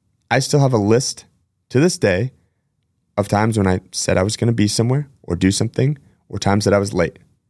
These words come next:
And I look at that stuff and I let that motivate me.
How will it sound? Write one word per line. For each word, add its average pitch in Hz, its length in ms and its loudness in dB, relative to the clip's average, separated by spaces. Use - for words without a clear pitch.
And 117 100 2
I 120 60 4
look 170 180 2
at 139 80 -4
that 127 160 0
stuff - 240 -4
and 101 80 0
I 92 60 0
let 110 400 0
that 117 180 0
motivate 107 480 0
me. 50 220 -12